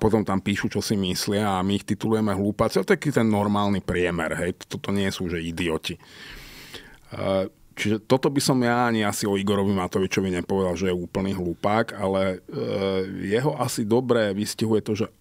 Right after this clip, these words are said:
on, on pôsobí, že on má tú vysokú školu, už, už ako ju urobil, tak ju urobil, ale má ju, ale máš pocit, že vynechal strednú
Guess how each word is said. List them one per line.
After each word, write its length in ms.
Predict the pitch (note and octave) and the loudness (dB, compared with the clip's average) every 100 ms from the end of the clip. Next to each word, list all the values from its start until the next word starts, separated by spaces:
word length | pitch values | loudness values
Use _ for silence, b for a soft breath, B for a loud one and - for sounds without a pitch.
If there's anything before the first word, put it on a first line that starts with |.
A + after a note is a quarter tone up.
| - | -2
on, 320 | G#2+ G#2 G#2 - _ _ | 0 2 -2 -6 _ _
on 160 | - A#2+ | 2 2
pôsobí, 640 | - A#2 B2+ D3 B2 A#2+ | 2 2 4 2 2 0
že 240 | A2+ G#2 G2 B B B - | 2 0 -2 B B B 4
on 80 | C#3 | 6
má 320 | B2+ C3 C#3+ | 6 4 2
tú 80 | C3+ | 2
vysokú 480 | A2 - G#2 A#2+ | 0 -2 -2 0
školu, 560 | A#2 - F#2 G2 A#2 B2 | 0 -2 0 2 2 0
už, 320 | G#2+ - - | -6 -6 -4
už 160 | C3 A#2 | -2 2
ako 320 | B2 C3+ B2+ | 2 4 4
ju 60 | G#2 | 4
urobil, 400 | G#2+ G#2+ G2+ F#2+ | 2 2 2 0
tak 180 | G2+ F#2+ | -2 -2
ju 60 | |
urobil, 320 | F#2 G2 G2 | 0 0 0
ale 240 | G2 G#2 G#2+ | 2 2 2
má 240 | F#2+ F#2 | 0 -2
ju, 240 | F#2+ A#2 - B B2 | 2 2 0 B -8
ale 160 | G2+ G2 | -2 0
máš 160 | G#2 | 0
pocit, 320 | - A#2+ - | 2 2 2
že 160 | G#2 F#2 | 0 2
vynechal 480 | G#2 A2 G#2 G2+ F#2+ | 2 2 0 -2 -2
strednú 400 | - F#2+ F#2+ | -2 -2 0